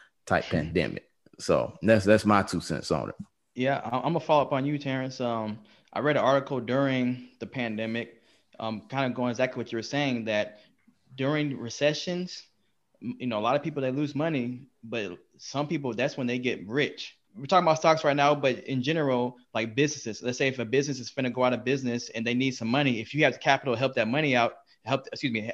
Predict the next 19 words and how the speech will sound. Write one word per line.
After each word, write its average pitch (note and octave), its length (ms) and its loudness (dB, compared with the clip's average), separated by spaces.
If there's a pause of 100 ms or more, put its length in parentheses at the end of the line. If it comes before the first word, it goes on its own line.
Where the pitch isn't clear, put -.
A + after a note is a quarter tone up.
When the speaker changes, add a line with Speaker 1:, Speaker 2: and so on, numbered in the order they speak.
(160)
Speaker 2:
the - 80 -20
capital D3 260 4
to A#2 60 -6
help C3+ 160 0
that A#2 140 0
company D3 440 -2
out, A2 320 0 (320)
then A2+ 100 -8
you C#3 100 -2
might C#3 160 4
be A#2+ 120 0
able A#2 140 0
to G#2+ 100 -8
invest A2+ 500 -2
in A#2+ 160 -4
that A2+ 200 -2
company, A2+ 580 -4 (340)
and, A2+ 380 -4
um, A2 440 -4